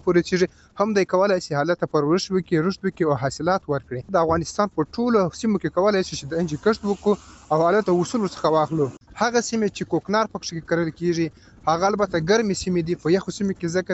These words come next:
دی د منځ څخه ځي، مقاومت نه لري، خو په ګرمو سیمو کې ډېری وخت کوکنار کرل کیږي یا دشتي مځکو کې کرل کیږي چې د هغو هوا صحرایي وي. نو په هغو سیمو کې اینجه هم مکمل حصول ورکوي، ځکه چې موږ د لیک کرلې دي، شاوخوا سیمو کې ټولې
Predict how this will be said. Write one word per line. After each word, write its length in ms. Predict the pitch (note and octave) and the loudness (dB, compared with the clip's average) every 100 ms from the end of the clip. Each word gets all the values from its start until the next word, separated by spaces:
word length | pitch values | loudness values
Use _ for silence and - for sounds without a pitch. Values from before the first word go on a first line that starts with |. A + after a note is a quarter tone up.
| E3+ | 0
دی 80 | F3 | 0
د 120 | D3+ | 0
منځ 140 | G3 G#3+ F#3+ | 0 -2 -2
څخه 180 | G3 F#3 E3+ - F3 | -4 -4 -6 -8 -8
ځي، 120 | F3+ E3+ | -4 -4
مقاومت 440 | - D3 D3+ F3+ F3+ | -2 -2 0 0 0
نه 160 | F#3+ A3 | 0 0
لري، 200 | G3+ G#3 - - - | 0 -2 -4 -20 -2
خو 160 | A3 | 0
په 120 | G#3+ E3 F#3 | 2 2 2
ګرمو 260 | A#3+ A3+ - | 2 0 -2
سیمو 200 | A3+ A3+ | -2 -2
کې 120 | - A#3 G3 | 0 0 2
ډېری 220 | D#3 E3+ G3 | 2 2 2
وخت 140 | G3 - | 2 0
کوکنار 320 | D3+ E3+ E3 - | -2 0 0 0
کرل 180 | D#3 D#3 | -2 -2
کیږي 280 | G#3+ G#3+ G#3+ F#3 | 0 2 2 2
یا 80 | D#3+ | 2
دشتي 220 | D#3 - G3+ | -2 -4 -4
مځکو 240 | F3+ F#3+ | -4 -6
کې 120 | G3 | -4
کرل 180 | G#3 G3 | -4 -4
کیږي 240 | F3+ G#3 F#3 | -2 -2 -2
چې 60 | - | -2
د 40 | D#3+ D3+ | -2 0
هغو 280 | D#3 D3+ F#3+ - - - | 0 2 0 -2 -14 -2
هوا 260 | D3+ D#3+ F#3+ F#3 | 0 2 2 0
صحرایي 440 | D#3 C3+ D3+ D#3+ A3+ | -4 -2 0 2 2
وي. 100 | A#3 G#3+ - | 0 -4 -6
نو 100 | E3+ E3 | -4 -2
په 80 | D#3 | 2
هغو 240 | F#3+ A3+ A#3+ | 2 2 0
سیمو 220 | A#3+ A#3+ | 0 -2
کې 100 | - F#3 | -2 -2
اینجه 320 | A3 G#3+ F#3+ | 0 2 2
هم 120 | G#3+ B3+ G3 | 2 0 0
مکمل 400 | - F#3 A#3 G#3 | -2 0 0 0
حصول 260 | D#3+ - A3+ | -4 -4 -2
ورکوي، 320 | F#3 - F3 | -2 -2 -4
ځکه 180 | F3 F3+ | -4 -6
چې 40 | F3+ | -4
موږ 100 | F#3 E3 | -2 -2
د 180 | E3 | 0
لیک 100 | F3 - | 0 0
کرلې 260 | E3+ G#3+ G3 | 0 0 2
دي، 100 | G#3 G3+ - - - - | 0 -2 -4 -20 -10 0
شاوخوا 320 | F#3 F3 F#3+ - | 0 2 -2 0
سیمو 200 | G3+ F#3+ | -2 0
کې 160 | G#3 F3+ - | 0 -2 -2
ټولې 240 | G#3+ G3 | -2 0